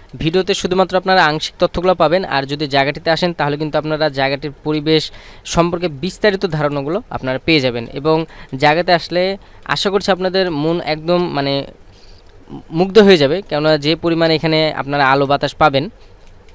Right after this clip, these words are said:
পর্যাপ্ত আলো বাতাস, কেননা আশেপাশে এরকম বহুতল ভবন দেখতে পাচ্ছেন নাই, মানে সবগুলো কিন্তু এরকম বাংলো বাড়ি আর কি করা হয়েছে। তো আমি এই বাড়িটার মানে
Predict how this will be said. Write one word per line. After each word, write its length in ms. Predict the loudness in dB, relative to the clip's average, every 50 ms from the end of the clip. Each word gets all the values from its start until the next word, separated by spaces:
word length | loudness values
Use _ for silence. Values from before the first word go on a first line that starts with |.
| -4 0
পর্যাপ্ত 360 | 0 2 4 2 2 4 4
আলো 160 | 4 4 4
বাতাস, 220 | 2 0 -2 -2
কেননা 360 | -2 0 2 2 2 2 0 -2
আশেপাশে 480 | -2 -2 -2 -2 -2 -2 -2 -2 -2 -2
এরকম 480 | -2 -2 -2 -2 -2 0 -2 -2 0 0
বহুতল 280 | 0 0 2 2 2 2
ভবন 220 | 2 0 0 -2
দেখতে 220 | -2 -2 0 0
পাচ্ছেন 220 | 0 0 0 -2 0
নাই, 260 | 0 0 0 0 -4 -8 -14 -20 -20 -20 -20 -20 -14 -8 -4
মানে 300 | -2 0 0 0 0 -2 -4 -10 -18 -20 -20 -20 -20 -12 -8
সবগুলো 480 | 0 2 4 4 4 4 4 4 4
কিন্তু 320 | 4 2 0 2 4 4 4
এরকম 420 | 4 2 0 0 0 -2 0 2
বাংলো 280 | 4 4 4 4 4 2
বাড়ি 180 | 2 2 2
আর 60 | 0 -2
কি 120 | -4 -4
করা 240 | -2 0 0 2 0
হয়েছে। 240 | -2 -4 -8 -12 -16 -18 -20 -20 -20 -20 -20 -20 -20 -20 -20 -20 -20 -20 -20 -20 -20 -20 -20 -20 -20 -20 -12 -4 0
তো 60 | 0
আমি 140 | 2 2 0
এই 220 | 0 2 2 4
বাড়িটার 460 | 4 4 4 4 2 2 0 0 0
মানে 280 | -2 -2 -2 -2 -4